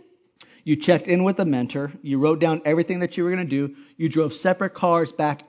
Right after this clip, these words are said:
out to wherever it was that you were going. You did those things. Then you drove back to the mentor's house and you had a debrief. If you didn't follow those lines, th-, those rules, then you were n-, not part of the church.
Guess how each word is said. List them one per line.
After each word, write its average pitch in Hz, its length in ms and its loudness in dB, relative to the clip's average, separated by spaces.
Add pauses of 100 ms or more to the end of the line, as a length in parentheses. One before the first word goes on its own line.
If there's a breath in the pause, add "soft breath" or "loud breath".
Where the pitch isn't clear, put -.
out 160 280 2
to 180 100 -4
wherever 170 340 4
it 160 60 0
was 156 220 0
that 160 160 -4
you 175 80 0
were 180 100 -2
going. 143 400 -4 (240 loud breath)
You 131 120 -6
did 170 200 0
those 196 200 -4
things. 170 260 -6 (240 loud breath)
Then 156 160 0
you 156 80 -2
drove 131 340 -4
back 147 280 2
to 208 100 -6
the 180 80 -2
mentor's 151 460 -4
house 143 300 0
and 143 160 -2
you 139 60 2
had 139 160 0
a 131 80 0
debrief. 101 560 -6 (320 loud breath)
If 131 180 -4
you 139 120 2
didn't 180 240 2
follow 180 420 4
those 156 320 2
lines, 143 640 0
th-, 151 340 -4
those 147 240 -4
rules, 156 420 2
then 135 240 -2
you 139 120 2
were 127 160 -2
n-, 139 300 -8
not 135 340 -2
part 120 220 -6
of 110 40 -6
the 113 60 -8
church. - 460 -16